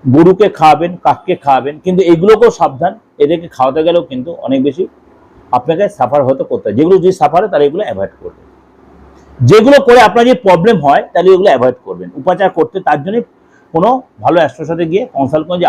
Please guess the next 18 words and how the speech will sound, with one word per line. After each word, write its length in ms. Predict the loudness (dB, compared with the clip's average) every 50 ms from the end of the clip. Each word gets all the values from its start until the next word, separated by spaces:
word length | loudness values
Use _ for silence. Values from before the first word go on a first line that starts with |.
| 0 0
আপনার 220 | -2 -6 -8 -8 -8
ক্ষেত্রে 200 | -8 -10 -10 -12 -8 -6
কোনটা 260 | -4 -4 -2 -4 -4 -6
শুভ 240 | -6 _ -8 -4 -4 -4 -4 -4
কোনটা 220 | -8 -8 -6 -6
অশুভ, 280 | -8 -8 -10 _ -20 -20 -16 -8 -6
এটা 100 | -4 -4 -4 -4
জেনে 160 | -6 -10 -12 -14
নিতে 180 | -16 -16 -14 -14
হবে। 180 | -14 -14 -14 -20 _ _ _ _ _ _ _ _ _ _ _ _ _ _ _ _ _ _ _ _ _ _ _ _ _ _ _ _ _ 0
যাই 160 | 2 4 4
হোক, 100 | 4 2 0 -4 -2
ভালো 140 | 2 2 2 2 2
থাকবেন, 300 | 0 0 0 0 -2 -2 -2 -10 _ _ _ _ _ _ _ _ _ _ _ _ 0
ভালো 120 | 2 4
লাগলে 200 | 4 4 4 4 4 4
অবশ্যই 300 | 4 2 4 4 2 4 4
লাইক 140 | 4 2 0